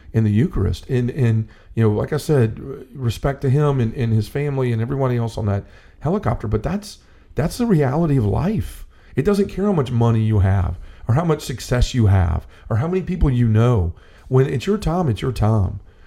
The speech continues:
And if we're not prepared to meet the Lord and we haven't been constantly converting in our life, then we're going to miss out on the one gift, the, the greatest gift besides the Eucharist that he can give us, which is the rest of our eternal lives with him.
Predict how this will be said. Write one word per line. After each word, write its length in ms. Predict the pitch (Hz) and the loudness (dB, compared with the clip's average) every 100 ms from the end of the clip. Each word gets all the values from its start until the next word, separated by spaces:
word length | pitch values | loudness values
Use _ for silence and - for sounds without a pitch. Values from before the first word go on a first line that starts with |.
| - | -4
And 120 | 120 | 0
if 100 | 117 | 0
we're 100 | 135 | 2
not 220 | 202 220 | 0 0
prepared 380 | 120 101 120 139 | 0 2 2 2
to 60 | 123 | 0
meet 200 | 123 123 | 0 0
the 80 | 107 | 0
Lord 320 | 98 131 120 | 2 2 2
and 100 | 107 | 2
we 100 | 151 | 0
haven't 240 | 156 151 | -2 -4
been 120 | 127 | -4
constantly 540 | 101 - 135 - - 127 | -4 -4 -6 -6 -4 -2
converting 520 | 113 104 104 123 123 | 0 2 2 2 0
in 60 | 107 | 0
our 140 | 90 | -2
life, 520 | 87 87 139 214 - - - - - - - | 0 0 -2 -6 -14 -20 -20 -20 -20 -20 -8
then 160 | - 131 | -2 0
we're 180 | 120 175 | 0 0
going 280 | 156 151 135 | 0 0 2
to 40 | |
miss 240 | 120 120 | 2 0
out 280 | - 123 131 | 0 -2 0
on 80 | 107 | 0
the 80 | 101 | 2
one 260 | 104 120 | 2 0
gift, 320 | 113 123 131 120 | 0 0 -2 -4
the, 140 | - | -8
the 160 | 123 110 | -4 -4
greatest 500 | 113 123 143 - - | -2 -2 -2 -2 0
gift 240 | 113 110 | -2 0
besides 460 | 104 104 113 110 - - - | -4 -2 -2 -4 -10 -14 -4
the 80 | |
Eucharist 360 | 101 104 104 95 | 0 0 0 -2
that 80 | 98 | -2
he 80 | 110 | -2
can 100 | 95 | -2
give 160 | 151 | -4
us, 100 | 156 | -4
which 140 | - 120 | -4 -4
is 120 | 113 | -4
the 80 | 110 | -2
rest 360 | 101 110 110 | 0 0 -2
of 140 | 131 110 | -4 -2
our 160 | 110 | 0
eternal 340 | 104 - 123 101 | -2 -4 -4 -4
lives 320 | 95 - - | -4 -6 -6
with 100 | 98 | -6
him. 380 | 104 - - | -4 -6 -10